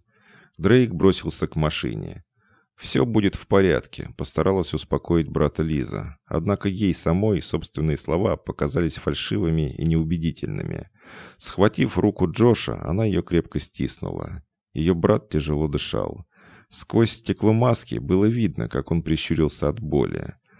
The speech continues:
Страх сделал его на десять лет моложе, снова превратив в маленького мальчика, который ждет помощи от своей старшей сестры. У Лизы в ушах снова прозвучали те страшные слова. «Уничтожьте нас.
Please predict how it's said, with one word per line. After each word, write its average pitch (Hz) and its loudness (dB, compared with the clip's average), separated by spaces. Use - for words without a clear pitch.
Страх 127 2
сделал 95 4
его 92 4
на 87 4
десять 95 0
лет - 0
моложе, 76 2
снова 104 0
превратив 78 0
в 127 -6
маленького 78 2
мальчика, 73 -2
который 76 -2
ждет 78 0
помощи 85 0
от 65 -2
своей 76 0
старшей - -4
сестры. - -8
У 95 0
Лизы 123 4
в 92 4
ушах 101 2
снова 101 2
прозвучали 82 2
те 87 0
страшные 80 0
слова. 76 0
«Уничтожьте - 0
нас. 53 -6